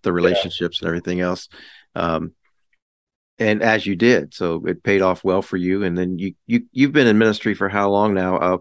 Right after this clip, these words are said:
Speaker 1: let's say vocational or full-time ministry after seminary.
Speaker 2: Yeah, it's been forty years. I was eighty-two when I graduated from, from Dallas, and we've been in it ever since.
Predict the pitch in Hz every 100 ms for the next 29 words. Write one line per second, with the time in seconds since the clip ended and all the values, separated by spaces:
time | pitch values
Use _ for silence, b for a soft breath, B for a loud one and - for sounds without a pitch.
0 | - - 101 - 95 87 85 - 101 -
1 | 87 82 76 87 78 85 80 82 85 -
2 | - 78 78 - - 82 80 80 - _
3 | _ _ _ _ _ _ _ _ - 147
4 | 135 110 - 120 110 - 113 110 113 120
5 | 110 101 - 101 - 107 104 - 131 117
6 | 113 - 123 110 98 104 101 101 98 95
7 | - 95 95 92 _ _ - 104 98 92
8 | 95 95 98 - 98 95 92 101 98 95
9 | 92 87 87 85 73 -